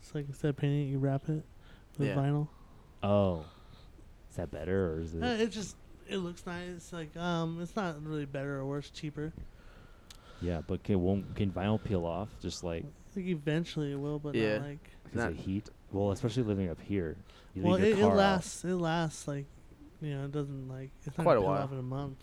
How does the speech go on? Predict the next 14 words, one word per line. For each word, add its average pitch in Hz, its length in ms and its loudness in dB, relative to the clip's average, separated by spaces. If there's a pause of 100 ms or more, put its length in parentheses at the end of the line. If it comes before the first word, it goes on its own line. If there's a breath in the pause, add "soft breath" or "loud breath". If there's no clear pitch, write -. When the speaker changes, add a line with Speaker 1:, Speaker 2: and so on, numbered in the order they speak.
Speaker 1:
but 131 200 -8 (640 loud breath)
it'll 151 140 2
last, 147 280 2
like, 147 120 -4 (680)
five 139 220 -2
years, 143 180 -2
I 139 160 -4
think. 151 160 -6 (200)
Speaker 3:
I 95 40 -6
wanna 95 240 2
get 87 220 -6
my 85 100 -10
car 90 220 -14 (240)
painted 85 260 -10